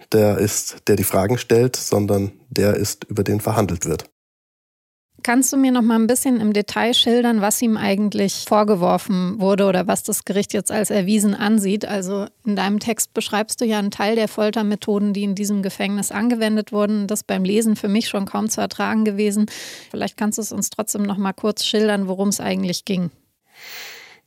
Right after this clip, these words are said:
Speaker 1: Anwar R. war Oberst des Geheimdienstes und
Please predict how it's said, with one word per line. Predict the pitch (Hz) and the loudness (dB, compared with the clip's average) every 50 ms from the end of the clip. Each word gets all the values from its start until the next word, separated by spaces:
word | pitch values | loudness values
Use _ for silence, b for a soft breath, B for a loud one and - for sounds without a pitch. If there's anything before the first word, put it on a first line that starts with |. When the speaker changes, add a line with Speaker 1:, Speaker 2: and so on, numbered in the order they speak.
| _ _ _ - | _ _ _ -4
Speaker 1:
Anwar | 127 127 139 135 131 107 | 0 2 4 4 4 4
R. | 127 156 180 180 | 4 4 4 4
war | 156 156 156 156 147 - - - | 4 4 6 4 4 2 0 -4
Oberst | 98 120 143 165 202 226 247 233 - - - _ - | 0 2 4 4 4 4 2 0 -4 -6 -8 _ 0
des | 147 156 - - | 0 0 2 2
Geheimdienstes | 139 127 131 143 160 156 151 160 165 165 - - 160 165 165 - - | 2 2 4 2 2 2 2 0 0 0 0 0 0 0 0 -2 0
und | - 127 127 117 - - | 0 0 0 0 -4 -8